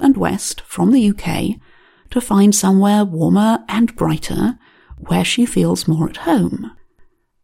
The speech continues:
If you'd like to learn more about all the many layers of imagery in the I Ching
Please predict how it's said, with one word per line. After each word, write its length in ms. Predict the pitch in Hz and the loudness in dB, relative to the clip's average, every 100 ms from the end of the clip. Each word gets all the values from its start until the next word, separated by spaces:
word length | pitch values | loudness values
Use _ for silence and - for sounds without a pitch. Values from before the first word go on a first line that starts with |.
| _ _ _ _ _ | _ _ _ _ _
If 260 | 233 - | -2 2
you'd 100 | 269 | 2
like 260 | 247 339 330 | 4 2 0
to 120 | - | 0
learn 300 | 233 190 170 | 2 4 2
more 360 | 156 156 175 240 | 2 2 2 0
about 340 | 180 170 170 - | -2 -4 -4 -2
all 240 | 190 208 196 | 0 2 4
the 60 | |
many 340 | 170 175 185 165 | 2 4 4 2
layers 400 | 160 175 175 165 | 2 2 0 -2
of 100 | - | 0
imagery 460 | 208 214 - 175 170 | 2 4 2 0 2
in 100 | 165 | 2
the 180 | 160 160 | 2 0
I 40 | |
Ching 460 | 156 160 170 254 | 0 0 2 2